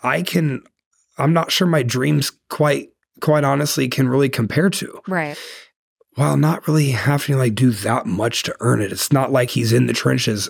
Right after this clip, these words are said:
Speaker 1: knocking doors, responding to
Speaker 2: Yeah.
Speaker 1: athletes, curating podcast
Speaker 2: Right.
Speaker 1: content. Like, it's all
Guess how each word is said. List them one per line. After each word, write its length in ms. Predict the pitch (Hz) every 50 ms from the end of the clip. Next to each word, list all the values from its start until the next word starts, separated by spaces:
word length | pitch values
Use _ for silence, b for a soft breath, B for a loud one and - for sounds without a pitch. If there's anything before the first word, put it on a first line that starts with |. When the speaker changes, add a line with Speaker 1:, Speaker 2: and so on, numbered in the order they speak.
| -
Speaker 1:
knocking 560 | 117 117 117 117 117 113 - 135 127 117 107
doors, 440 | 107 107 117 117 113 107 - - -
responding 680 | 110 120 110 - - - - 120 117 117 117 120 117
to 80 | - -
Speaker 2:
Yeah. 100 | 202 185 127 120 123
Speaker 1:
athletes, 440 | 123 120 - 131 120 110 101 - -
curating 640 | - - - - 117 117 117 117 117 120 117 117 113
podcast 720 | - - 135 131 139 127 - - 117 107 104 - - -
Speaker 2:
Right. 260 | 165 170 175 170 160
Speaker 1:
content. 160 | 151 139 120 B B B B B B B B B -
Like, 260 | 165 165 156 - -
it's 220 | 180 180 185 -
all 300 | 208 190 196 202 226 -